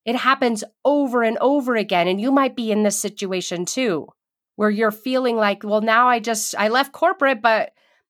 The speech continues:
I've recreated what I was doing because, you know, this client is dictating my time instead of my boss. I just made a new boss for myself. That's not what I wanted," right? If you allow your employee thinking that someone else controls your time,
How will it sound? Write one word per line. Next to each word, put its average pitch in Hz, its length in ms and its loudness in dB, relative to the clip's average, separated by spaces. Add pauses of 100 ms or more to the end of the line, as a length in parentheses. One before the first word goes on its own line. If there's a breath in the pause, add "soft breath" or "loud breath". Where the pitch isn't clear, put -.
I've 220 300 -2
recreated 320 720 0
what 240 140 2
I 240 80 4
was 226 200 -4
doing 240 360 -2
because, 220 580 -4
you 240 140 0
know, 208 120 2
this 226 380 -4
client 339 380 2
is 226 160 -2
dictating 208 500 -2
my 175 140 0
time 160 340 -2
instead 196 240 -6
of 233 80 2
my 240 120 2
boss. 277 680 -2 (320)
I - 40 -10
just 240 180 -4
made 262 180 2
a 285 60 2
new 302 140 0
boss 269 480 2
for 196 100 -2
myself. 160 400 -2
That's 214 240 -2
not 165 120 0
what 160 120 0
I 156 60 0
wanted," 151 360 -2
right? 226 380 0 (720)
If 269 240 -2
you 330 180 2
allow 240 340 2
your 240 220 0
employee 233 720 -2
thinking 240 840 -2 (420)
that 202 140 0
someone 247 340 2
else 233 220 2
controls 214 580 -2
your 196 100 -4
time, 180 580 -2